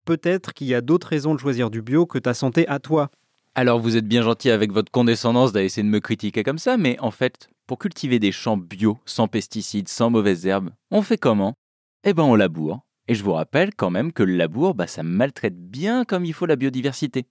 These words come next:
Speaker 2: et notamment ces pauvres petits vers de terre.
Speaker 1: Oh, les petits vers de terre. Et puis, y a pas que ça, hein. Le labour, ça détruit aussi, euh, des champignons essentiels pour nourrir le sol.
Speaker 2: Le labour des sols,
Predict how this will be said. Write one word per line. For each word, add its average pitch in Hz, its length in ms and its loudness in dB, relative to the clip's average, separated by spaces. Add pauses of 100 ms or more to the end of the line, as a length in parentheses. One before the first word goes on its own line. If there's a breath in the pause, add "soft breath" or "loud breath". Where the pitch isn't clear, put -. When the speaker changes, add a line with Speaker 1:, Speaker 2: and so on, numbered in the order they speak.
(120)
Speaker 2:
et 101 100 -2
notamment 123 420 4
ces - 180 -8 (160)
pauvres 143 260 -6
petits 127 240 -6
vers 113 140 0
de 113 100 0
terre. 98 240 -4 (540)
Speaker 1:
Oh, 147 360 2
les 143 100 -2
petits 143 220 -4
vers 135 180 2
de 127 120 -2
terre. 117 520 -2 (160 soft breath)
Et 131 80 -4
puis, 143 100 -6
y 185 40 2
a 175 40 0
pas 151 120 -4
que - 80 -12
ça, 185 100 0
hein. 156 140 0 (320 loud breath)
Le 151 100 -2
labour, 147 320 0
ça 135 160 -2
détruit 131 300 -2
aussi, 156 400 0
euh, 131 80 0
des 117 100 -4
champignons 131 560 -2
essentiels 160 480 0
pour 131 180 -2
nourrir 131 220 0
le 135 80 4
sol. 117 320 -4
Speaker 2:
Le 117 140 2
labour 135 280 2
des 123 100 0
sols, 160 320 -2